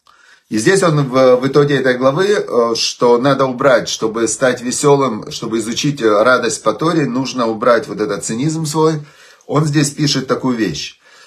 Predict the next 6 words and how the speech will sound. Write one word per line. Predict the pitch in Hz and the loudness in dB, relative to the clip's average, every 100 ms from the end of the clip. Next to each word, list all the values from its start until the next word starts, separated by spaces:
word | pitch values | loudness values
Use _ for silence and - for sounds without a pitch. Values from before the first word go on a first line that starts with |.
| _ | _
что | - - - 123 123 120 117 117 _ _ _ _ _ _ _ - 160 | -4 -4 0 2 4 4 4 0 _ _ _ _ _ _ _ -4 0
как-то | 160 160 | 2 2
Раби | 156 143 | 2 2
Нахмана | 139 190 196 151 127 | 2 0 0 -2 -2
спросили, | 110 - 127 117 - 160 160 147 | -2 -2 0 0 2 2 4 4
э, | 123 110 - 98 98 98 - | 4 2 2 2 4 4 0